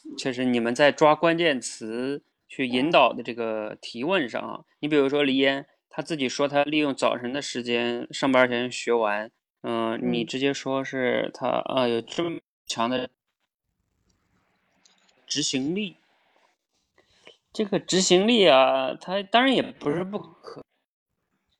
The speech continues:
Speaker 1: 可以哈。你比如说，你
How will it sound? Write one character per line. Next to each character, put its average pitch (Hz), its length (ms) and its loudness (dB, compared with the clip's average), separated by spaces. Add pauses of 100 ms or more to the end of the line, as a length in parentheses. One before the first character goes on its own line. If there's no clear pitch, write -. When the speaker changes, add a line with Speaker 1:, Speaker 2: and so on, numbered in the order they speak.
(1000)
Speaker 1:
可 127 120 -2
以 139 180 -4
哈。 113 300 -10
你 170 160 -6
比 185 80 -4
如 156 140 2
说， - 1040 -8
你 147 480 -4